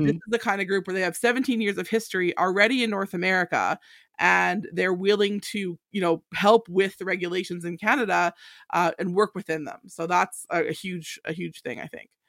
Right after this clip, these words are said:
Speaker 2: Yeah, I think it's just a really good guideline, uh, for companies that want to go down, uh, that route, and, and hopefully more of them do. Uh, you can find more information at W W W dot clean green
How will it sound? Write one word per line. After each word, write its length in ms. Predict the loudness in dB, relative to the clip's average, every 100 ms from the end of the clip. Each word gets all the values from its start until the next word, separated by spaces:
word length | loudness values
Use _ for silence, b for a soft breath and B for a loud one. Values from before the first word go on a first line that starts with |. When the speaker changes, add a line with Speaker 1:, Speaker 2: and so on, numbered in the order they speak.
| _ _ _ _
Speaker 2:
Yeah, 160 | -2 0
I 80 | 0
think 220 | -2 -2
it's 140 | -4
just 160 | -4 -2
a 60 |
really 160 | 0 0
good 200 | -2 -2
guideline, 640 | -2 -2 -2 -2 -2 -2
uh, 180 | -4 -4
for 180 | -4 -6
companies 480 | -4 -6 -4 -6 -6
that 160 | -6
want 320 | -4 -2 -2 -4
to 80 |
go 180 | -6 -6
down, 460 | -4 -4 -4 -4 -6
uh, 160 | -6
that 160 | -4 -2
route, 200 | 0 0
and, 140 | -2
and 180 | -4 -4
hopefully 500 | -4 -4 -4 -2 -2 -6 B B B
more 240 | 0 2
of 100 | 0
them 200 | -2 -4
do. 360 | -2 0 0 0
Uh, 60 |
you 160 | -2 -2
can 140 | -6
find 280 | -4 -2 0
more 160 | 0 0
information 600 | 0 -4 -4 -4 -4 -6
at 120 | -6
W 320 | -4 -2 -2 -4
W 300 | -8 -10 -6
W 280 | -4 -2 -2
dot 260 | -2 -6
clean 540 | -8 -4 0 0 0 -2
green 500 | -6 -4 -2 0 -2